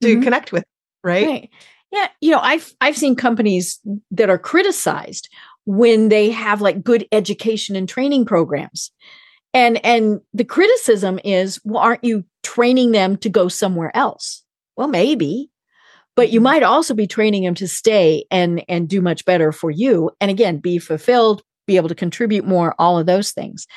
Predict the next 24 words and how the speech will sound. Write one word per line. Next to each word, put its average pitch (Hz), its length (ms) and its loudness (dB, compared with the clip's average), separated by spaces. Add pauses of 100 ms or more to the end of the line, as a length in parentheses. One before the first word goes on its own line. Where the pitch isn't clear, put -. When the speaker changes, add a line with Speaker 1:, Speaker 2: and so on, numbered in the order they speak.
(300)
Speaker 1:
Um, 160 400 -8
you 170 140 -4
know, 156 120 -2
and, 165 140 2
and, 170 260 0 (300)
and 359 120 2
if 403 160 -2
they 359 160 4
do 320 460 2 (180)
go 240 180 4
somewhere 254 340 2
else, 269 380 0
we'll 240 160 0
wish 240 260 -2
them 240 180 0
well. - 340 -6 (440)
Um, 165 580 0
Speaker 2:
Yeah. 190 160 0
Speaker 1:
you 165 80 2
know, 156 140 2
that's, 175 300 0
that's 190 280 0
the - 140 -2
thing. - 320 -4